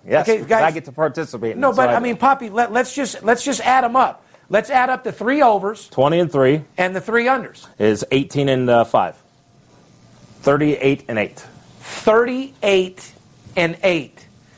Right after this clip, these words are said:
Speaker 2: You're telling me, guys, be honest. When's the last time you picked up thirty units in twenty-one days? You haven't. And
Speaker 1: Correct.
Speaker 2: you can't. So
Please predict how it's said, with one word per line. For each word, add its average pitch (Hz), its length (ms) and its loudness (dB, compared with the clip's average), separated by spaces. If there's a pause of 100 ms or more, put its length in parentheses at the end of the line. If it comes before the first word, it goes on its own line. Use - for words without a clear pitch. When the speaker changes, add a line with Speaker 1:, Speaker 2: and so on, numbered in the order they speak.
(320)
Speaker 2:
You're 180 180 4
telling 240 380 0
me, 233 360 -4 (200)
guys, 190 480 -2 (160)
be 196 160 -8
honest. 151 540 -6
When's 202 180 -4
the 202 60 0
last 190 240 2
time 185 180 -6
you 160 80 -8
picked 180 240 -6
up 170 120 -2
thirty 185 320 0
units 156 600 -4
in 143 360 -8
twenty-one 143 480 0
days? - 320 -2 (340)
You 165 140 4
haven't. 170 300 -2 (600)
And 170 100 0
Speaker 1:
Correct. 139 100 0
Speaker 2:
you 139 60 -10
can't. 151 280 -10 (640)
So 180 260 2